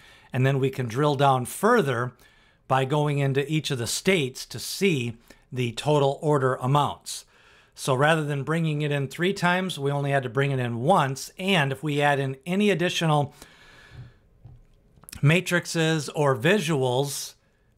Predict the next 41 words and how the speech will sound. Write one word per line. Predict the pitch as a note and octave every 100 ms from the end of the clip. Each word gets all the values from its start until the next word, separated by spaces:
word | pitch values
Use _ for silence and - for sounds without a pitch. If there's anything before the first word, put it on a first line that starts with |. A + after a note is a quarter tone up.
| _ _ _ _ _ _ -
we | C#3 D3+
have | B2+ D3+ D3 C3+
the | C3
hierarchy | - F#3 G3 D#3 C3 C3+ C3+
that's | B2+ B2 -
used, | C#3+ F#3 D3 C3 -
and | C#3+ C3+
this | G3+ -
doesn't | D#3 G3+ A3 G#3+
take | F#3+ F3+
up | E3+ -
any | D3+ E3
more | E3 D3
memory, | C3+ D#3+ F3 E3+ E3 D#3+
any | D#3 D3+
more | C3 A#2+
space. | - - - E3 D#3+ - - - - -
We're | C#3
not | D3 F3+ A2+
duplicating | D3+ F3 D#3+ C3+ D#3+ C#3 A#2+
columns. | - F#3+ F#3 C#3+ A#2+ A2+ - - _ _
It's | D3 C#3+ -
just | D3+ C#3 -
a | C#3+
shortcut | B2+ - F3+ F#3 - C#3+ C3 C3+ _ _ _
rather | C3+ C#3 D3 D3
than | C#3 A#2+
having | D3 C#3 C#3
to | B2
bring | A#2 C#3+ B2+
in. | D3+ D#3 B2+ C3 - - -
And | C3+
you | G#3+
could | C4
still | - A3+ G3+
bring | D3+ F#3 E3
in | E3 C3+
just | C#3 F3 -
the | D3
division | C3 A#2+ E3 D#3 D3+
name | C3+ B2+ B2+ C3+